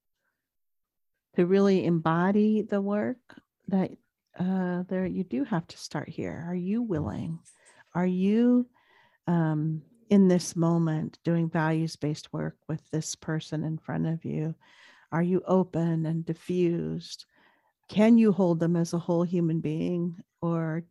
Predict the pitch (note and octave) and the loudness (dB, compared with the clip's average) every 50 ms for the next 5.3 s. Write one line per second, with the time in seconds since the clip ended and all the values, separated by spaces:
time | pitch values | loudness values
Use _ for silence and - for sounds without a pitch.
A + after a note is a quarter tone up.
0 | _ _ _ _ _ - E3 F3 F3 F3 F3 E3+ E3+ E3+ E3+ E3 E3 E3 E3 E3+ | _ _ _ _ _ -4 -2 -2 0 0 0 0 0 0 0 0 0 0 -2 -4
1 | - _ _ _ _ _ _ _ _ _ _ _ _ _ _ _ _ _ _ _ | -6 _ _ _ _ _ _ _ _ _ _ _ _ _ _ _ _ _ _ _
2 | _ _ - - F#3+ F3 E3+ E3 F3+ F#3+ _ _ _ _ _ _ _ - - - | _ _ -8 -6 -4 -2 -2 -4 -4 -8 _ _ _ _ _ _ _ -20 -8 -2
3 | - F#3+ G3 G#3 G3+ G3 - - - E3+ F3+ F3 - - - - F#3+ F#3 F#3 F3+ | 0 2 4 4 2 2 0 -2 -4 -2 -2 -4 -4 -4 -6 -4 -2 0 0 0
4 | D#3+ - - - - - D#3+ E3+ - - - C#3+ E3 E3 F3+ F3+ E3 - - C#3 | -2 -4 -10 -14 -8 -6 -4 -4 -6 -6 -6 -4 -2 -2 -2 -4 -6 -8 -10 -10
5 | B2+ A2 G2+ G2+ - - | -8 -8 -8 -8 -10 -10